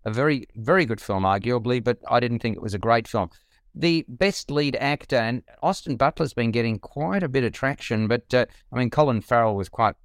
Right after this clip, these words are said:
sensational as well in Banshees. I, I, look, I know he's probably not gonna win it, but I wish he would. Brendan Fraser, he just blew me away in The Whale. I thought he was absolutely magnificent.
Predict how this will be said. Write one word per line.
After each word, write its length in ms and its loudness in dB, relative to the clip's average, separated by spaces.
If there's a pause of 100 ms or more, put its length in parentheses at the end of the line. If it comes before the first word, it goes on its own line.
sensational 580 0
as 100 -4
well 140 -2
in 100 -2
Banshees. 580 0 (460)
I, 380 4
I, 240 4 (100)
look, 180 -4 (340)
I 200 -2 (140)
know 200 0
he's 140 0
probably 240 0
not 120 0
gonna 140 -2
win 140 -2
it, 100 -2
but 100 -4
I 120 4
wish 220 -4
he 80 -2
would. 300 -4
Brendan 360 0
Fraser, 580 0
he 240 0
just 220 -4
blew 180 0
me 140 2
away 320 0
in 80 -2
The 80 -2
Whale. 260 2
I 60 2
thought 180 -4
he 60 -4
was 260 -6
absolutely 540 -2
magnificent. 680 -2